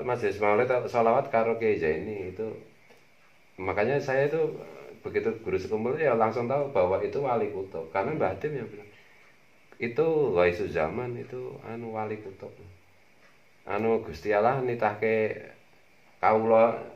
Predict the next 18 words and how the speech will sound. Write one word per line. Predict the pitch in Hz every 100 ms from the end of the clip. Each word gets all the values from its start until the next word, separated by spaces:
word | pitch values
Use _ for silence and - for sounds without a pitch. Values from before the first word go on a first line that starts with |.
| -
ma-, | 107 110 98
apa | 107 113
itu, | 107 113
hamba | 95 87 87 98
seperti | 95 - - 101 -
itu, | 101 110
itu | -
belum | 98 92 92
tentu. | 110 120 113 113 117 - - - - - -
Apa | - - 98
lima | 101 98 98
ratus, | 98 98 101
tujuh | 87 82
ratus | 85 85 -
tahun | 85 85
sekali | 82 82 98 117 104
kan | 98
itu. | 92